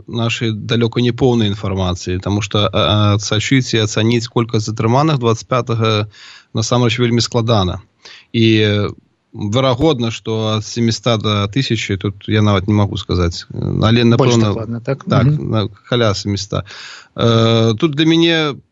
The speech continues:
Speaker 1: хутчэй пытанне, вось потым жа, як правіла, калі такія масавыя захопы атры-, а, з-, атры-, адбываюцца, вельмі шмат людзей потым вызваляюць без складання пратаколаў. Я вот згадваю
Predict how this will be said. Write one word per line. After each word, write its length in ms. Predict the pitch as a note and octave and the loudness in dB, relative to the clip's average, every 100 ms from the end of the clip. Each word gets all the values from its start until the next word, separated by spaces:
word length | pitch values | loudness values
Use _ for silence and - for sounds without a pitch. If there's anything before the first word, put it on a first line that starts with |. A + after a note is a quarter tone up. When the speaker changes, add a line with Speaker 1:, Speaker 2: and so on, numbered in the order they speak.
| _ - | _ -10
Speaker 1:
хутчэй 240 | C#3+ D#3 | -4 -4
пытанне, 720 | C#3+ C#3 D3+ D3+ C#3+ C#3 C3 - - | -4 -2 -2 0 0 0 -2 -6 -10
вось 460 | B2+ C3 - - - - | -6 -6 -6 -12 -14 -10
потым 300 | - C#3 C#3+ | -4 -2 -2
жа, 160 | B2+ C3+ B2+ A#2 - - | -2 -2 -4 -8 -14 -4
як 140 | B2+ B2 | -4 -2
правіла, 300 | C#3+ C3+ B2+ | 0 0 0
калі 180 | C3 C3 | -2 -4
такія 240 | B2 C#3 C3+ | -4 -2 -2
масавыя 320 | B2+ B2+ A#2+ | -2 -4 -6
захопы 340 | A#2+ G3 D#3+ | -6 -4 -2
атры-, 240 | A#2+ A2 G#2 | -2 -2 -2
а, 320 | G#2+ G#2+ G#2 | 0 0 0
з-, 300 | G2 G2+ F#2 | -2 -6 -4
атры-, 240 | G2+ G#2+ | -4 -2
адбываюцца, 560 | A2+ G#2 A2 G2+ F2+ - A#2 | 0 2 2 2 2 0 0
вельмі 160 | C3 | 0
шмат 220 | - C3+ C3 | 0 0 0
людзей 180 | B2+ | 0
потым 300 | B2 A#2 A#2+ | -2 0 0
вызваляюць 500 | A#2 A#2 C3 G2+ F#2+ | 2 2 2 2 0
без 300 | G#2+ G2 F#2 - - - - | -2 -4 -4 -10 -18 -20 -14
складання 420 | - - A#2 A#2 A2+ | -6 0 2 2 2
пратаколаў. 600 | A#2 B2 A#2 C3+ G#2+ G2 | 0 -2 0 2 2 0
Я 180 | G#2+ G#2+ | 0 0
вот 140 | A2 | 0
згадваю 420 | G#2 A#2+ A#2 A2+ | -2 -2 0 0